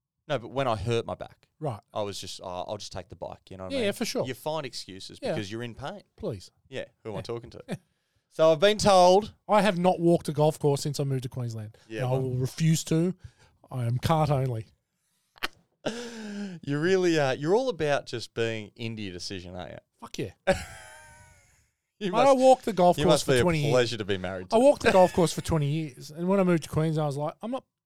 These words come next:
Speaker 2: gonna walk when it's thirty degrees at six o'clock in the morning."
Speaker 1: Yeah. Well, I used to walk when I was a junior, obviously. Uh, take the cart now,
Speaker 2: That was
Speaker 1: but
Speaker 2: some time ago then.
Speaker 1: thinking about, thinking about starting to walk the course. The reason I fucking hate walking the course is I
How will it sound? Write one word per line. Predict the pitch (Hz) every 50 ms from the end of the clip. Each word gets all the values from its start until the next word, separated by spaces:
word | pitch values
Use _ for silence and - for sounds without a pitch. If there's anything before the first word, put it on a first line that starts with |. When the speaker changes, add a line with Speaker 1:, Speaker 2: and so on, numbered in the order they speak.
| _ _ _ -
Speaker 2:
gonna | 165 151 143
walk | 135 139 131 -
when | 139 131
it's | 131 -
thirty | - 135 131 127
degrees | 120 127 120 123 123 123 120
at | - -
six | - 127 - -
o'clock | 117 - 151 -
in | - 113
the | 107
morning." | 107 101 85 135 139 - _ _ -
Speaker 1:
Yeah. | 101 92 - - _ _ -
Well, | 120 123 143
I | 156
used | 165 160 165 - -
to | 143
walk | 127 120 120 113 -
when | 113
I | 104
was | 98 92
a | 95 90
junior, | 92 95 95 95 95 90
obviously. | 87 82 85 85 - - 110 120 160 _ _ _ _ _ _ _ _ _
Uh, | - 98 98 98 98 98 95 95 98 98 - - _ _ _
take | - 135 131 -
the | 117
cart | - - 101 98 -
now, | - 95 95
Speaker 2:
That | 98
was | 110 117 -
Speaker 1:
but | 120
Speaker 2:
some | 117 120 135
time | - 139 135 131 131
ago | 131 127 127 123
then. | 123 135 131 127 123 - _ _ _ _ _ _ _ _
Speaker 1:
thinking | - 160 160 - 165 143
about, | 127 107 117 110 107 - -
thinking | - - 170 180 175 - 151
about | 139 127 120 107
starting | - - - 117 110 104 101
to | 98
walk | 95 95 90
the | _ _
course. | - 107 - -
The | 123 131
reason | 131 117 139 190 208 214 220 240
I | 240 233
fucking | - - - 170 - - 151 127
hate | 120 127 120
walking | 110 110 107 101 - 104 92
the | 92
course | _ - 95 85 - - - - _ -
is | -
I | 107